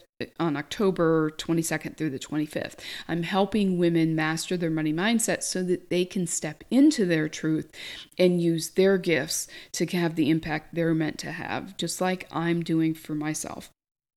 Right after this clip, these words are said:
So I'm telling you that you can have a life where you know exactly where you want, where you can have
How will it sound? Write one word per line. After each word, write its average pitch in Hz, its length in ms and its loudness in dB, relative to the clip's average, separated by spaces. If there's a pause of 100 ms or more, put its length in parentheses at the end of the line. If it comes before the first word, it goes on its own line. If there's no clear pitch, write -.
(240)
So 185 400 2
I'm 180 140 2
telling 247 480 2
you 170 180 2
that 165 200 0
you 190 220 -2
can 185 180 -4
have 226 340 -2
a 214 60 0
life 170 420 0 (420)
where 190 160 8
you 185 200 2
know 180 340 4
exactly 190 500 2
where 170 160 0
you 165 160 -2
want, 165 360 -2 (460)
where 180 540 4
you 185 260 0
can 185 180 -2
have 190 640 0